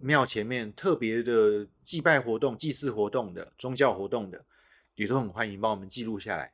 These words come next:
然后我们下面会有资讯栏，然后就寄到我们的网站，我们就会收到了。也许之后呢，我们节目中就会讨论到，诶，你提到的这个东西，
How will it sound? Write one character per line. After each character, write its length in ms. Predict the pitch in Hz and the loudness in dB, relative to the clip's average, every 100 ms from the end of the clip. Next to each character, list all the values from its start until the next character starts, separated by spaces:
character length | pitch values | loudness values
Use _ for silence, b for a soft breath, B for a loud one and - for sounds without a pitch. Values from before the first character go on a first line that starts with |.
| _ b | _ b
然 80 | b | b
后 60 | 98 | -10
我 40 | |
们 80 | 92 | -6
下 140 | 120 | -4
面 140 | 110 104 | -2 0
会 160 | 104 | 0
有 200 | 87 - _ _ _ | -2 -8 _ _ _
资 120 | - | -8
讯 180 | 113 113 | -2 -2
栏， 160 | 76 - _ _ _ | -4 -14 _ _ _
然 100 | 80 | -18
后 60 | 80 | -12
就 140 | 95 | -10
寄 180 | - 113 | -8 -2
到 280 | 104 90 80 | 0 0 -2
我 100 | 82 | -14
们 100 | 78 | -14
的 100 | 87 | -14
网 140 | 82 - | -14 -6
站， 180 | 113 - _ _ _ - 80 | -4 -4 _ _ _ -20 -18
我 60 | |
们 100 | 82 | -14
就 120 | 82 | -10
会 80 | 101 | -6
收 180 | - 107 | -2 2
到 200 | 113 98 | 4 4
了。 60 | - _ - | 0 _ -8
也 180 | 95 | -4
许 160 | 127 - | -4 -6
之 140 | 90 | -4
后 160 | 120 143 | 4 4
呢， 120 | 113 | 4
我 60 | 101 | -6
们 100 | 87 - _ | -10 -20 _
节 120 | - | -4
目 120 | 104 120 | -4 -2
中 160 | 113 | -4
就 120 | 113 | -4
会 60 | 110 | -8
讨 180 | - 82 | -10 -6
论 180 | 101 107 | -4 0
到， 240 | 107 98 - | 2 2 2
诶， 160 | 190 165 | 0 0
你 80 | 101 | -12
提 180 | - | -6
到 120 | 117 135 | 2 2
的 60 | |
这 80 | 135 | 4
个 60 | 131 | 2
东 180 | 135 | 0
西， 300 | 127 120 127 | -4 -6 -8